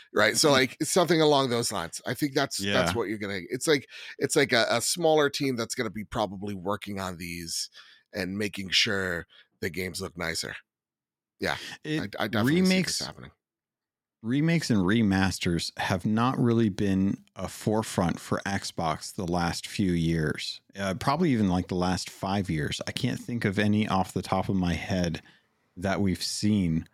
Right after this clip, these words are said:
Speaker 2: from past I Ps. And, and a lot of folks have speculated that the
Speaker 1: Gears
Speaker 2: Gears
Speaker 1: and
Speaker 2: of
Speaker 1: Halo
Speaker 2: War games
Speaker 1: collections, you know.
Speaker 2: Was that five years ago, though?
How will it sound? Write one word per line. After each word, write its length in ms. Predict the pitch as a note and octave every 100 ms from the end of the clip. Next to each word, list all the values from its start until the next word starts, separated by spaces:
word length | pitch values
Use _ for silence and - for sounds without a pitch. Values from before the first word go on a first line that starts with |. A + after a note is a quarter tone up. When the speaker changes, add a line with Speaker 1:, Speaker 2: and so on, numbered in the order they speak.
| _ _ _ _
Speaker 2:
from 380 | - - G2 F#2
past 380 | E2 G#2 F#2 -
I 120 | F#2
Ps. 420 | E2+ - G#2 E2+ -
And, 260 | G#3+ G2 -
and 300 | G#2 G2+ -
a 100 | G#2
lot 280 | F#2+ F#2 G2
of 120 | A2
folks 500 | - - - A2+ G#2
have 140 | G#2+ G2+
speculated 720 | - A#2+ - G#2 G2 G2 F2+
that 260 | F2 F#2 -
the 180 | G2
Speaker 1:
Gears 260 | F2 - -
Speaker 2:
Gears 20 |
Speaker 1:
and 80 | F#3
Speaker 2:
of 60 | D#3
Speaker 1:
Halo 140 | C3
Speaker 2:
War 80 | C3+
games 80 | F#2+
Speaker 1:
collections, 720 | C3+ B2+ F2 D#3 D#3+ - - - _ _ _
you 80 | C#3+
know. 160 | C3 D#3+ _ _ - - - - - - _ -
Speaker 2:
Was 260 | C3 F#3 E3+
that 240 | F#3 -
five 240 | - D3+ C#3
years 200 | C#3 E3
ago, 200 | F3+ F#3+
though? 300 | G3 G3+